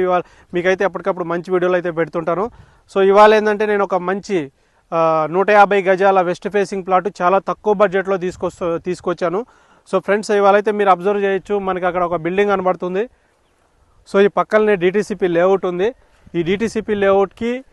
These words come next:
మనకు ఆ బిల్డింగ్ దగ్గర నుంచి స్ట్రైట్గా అరవై ఫీట్ల రోడ్ ఉంటది. So అక్కడి నుంచి just ఒక వన్ కిలోమీటర్ వెళ్తే బెంగళూరు హైవే వస్తది. వన్ కిలోమీటర్ వెళ్తే మనకు, ఆ, మనకు జడ్చర్లకు సంబంధించిన ఎస్సీజెడ్ వస్తది. ఇటు సైడ్ మీరు అబ్జర్వ్ చేస్తే ఈడ ఒక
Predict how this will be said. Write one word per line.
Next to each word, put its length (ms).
మనకు 280
ఆ 120
బిల్డింగ్ 320
దగ్గర 280
నుంచి 200
స్ట్రైట్గా 440
అరవై 240
ఫీట్ల 260
రోడ్ 200
ఉంటది. 280
So 80
అక్కడి 260
నుంచి 220
just 240
ఒక 140
వన్ 160
కిలోమీటర్ 420
వెళ్తే 160
బెంగళూరు 340
హైవే 240
వస్తది. 320
వన్ 160
కిలోమీటర్ 420
వెళ్తే 200
మనకు, 240
ఆ, 20
మనకు 200
జడ్చర్లకు 420
సంబంధించిన 480
ఎస్సీజెడ్ 400
వస్తది. 280
ఇటు 140
సైడ్ 260
మీరు 200
అబ్జర్వ్ 280
చేస్తే 220
ఈడ 140
ఒక 60